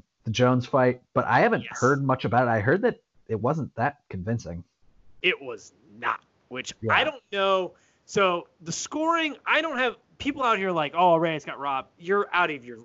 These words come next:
Speaker 2: ever-loving mind. Like, there was no robbery here.
Speaker 1: Yeah.
Speaker 2: Um,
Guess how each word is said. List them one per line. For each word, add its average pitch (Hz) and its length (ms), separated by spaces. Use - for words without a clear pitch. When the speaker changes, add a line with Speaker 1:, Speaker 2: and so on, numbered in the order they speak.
Speaker 2:
ever-loving 104 460
mind. 95 300
Like, 139 140
there 202 100
was 202 120
no 233 160
robbery 127 800
here. 98 360
Speaker 1:
Yeah. 147 320
Speaker 2:
Um, 127 60